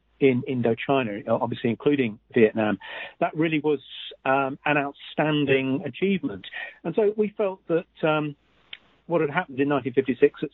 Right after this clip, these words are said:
Suez had kind of cast a retrospective blight over everything that Anthony Eden had done. And sure, Suez was a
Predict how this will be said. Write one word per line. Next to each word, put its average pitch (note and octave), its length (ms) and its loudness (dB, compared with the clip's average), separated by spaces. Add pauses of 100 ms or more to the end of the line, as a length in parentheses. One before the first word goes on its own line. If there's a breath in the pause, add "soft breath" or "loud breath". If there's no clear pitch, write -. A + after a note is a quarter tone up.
Suez C3+ 260 2
had C3+ 140 -2
kind D3+ 160 0
of C#3 60 -8
cast D3+ 360 -2
a C#3+ 60 0
retrospective C3+ 720 -2
blight D3 380 0
over A#2+ 360 -2
everything C3 680 0
that A#2 120 0
Anthony B2+ 320 -2
Eden A#2+ 320 2
had A2+ 180 -8
done. C#3 300 0 (480 loud breath)
And D#3+ 160 -2
sure, E3+ 340 2 (340)
Suez G#3 360 0
was C3+ 180 -6
a A2 60 -6